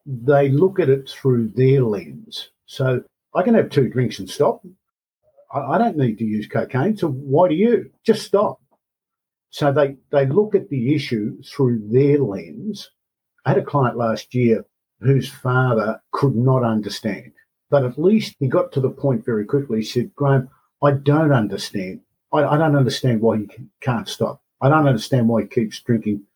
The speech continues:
the entire bottle of vodka. And just, you know, I don't, I, I don't understand. Please explain it to me." And in the end, it was interesting 'cause he said to me, "I still don't understand, but I accept that's what happens." So the people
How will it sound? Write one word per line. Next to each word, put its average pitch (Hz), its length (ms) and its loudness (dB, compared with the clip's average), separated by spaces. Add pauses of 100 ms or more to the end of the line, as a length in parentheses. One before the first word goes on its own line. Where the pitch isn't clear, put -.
(140)
the 120 100 2
entire 113 400 2
bottle 110 300 -4
of - 100 -6
vodka. 107 340 0
And 98 120 -6
just, 104 180 -6 (180)
you 117 100 -2
know, - 140 -4
I 127 80 4
don't, 135 240 2
I, 120 60 -2
I 110 240 -4
don't 127 200 2
understand. 110 460 -2 (500)
Please 139 280 2
explain 135 400 0
it 117 140 -2
to 98 100 -6
me." - 140 -16 (440)
And 151 140 4
in 220 160 6
the 147 280 4
end, 131 180 2
it 139 120 0
was 120 180 -2
interesting 131 460 -2
'cause 131 140 -4
he 131 100 -2
said 143 280 -6
to 143 80 -2
me, 135 240 0 (680)
"I 139 40 0
still 220 240 2
don't 151 220 2
understand, 117 840 0 (100)
but 135 100 2
I 117 100 2
accept - 340 -2
that's 110 200 -4
what 95 100 -4
happens." - 360 -18 (580)
So 139 440 2 (400)
the 139 120 -2
people 185 600 0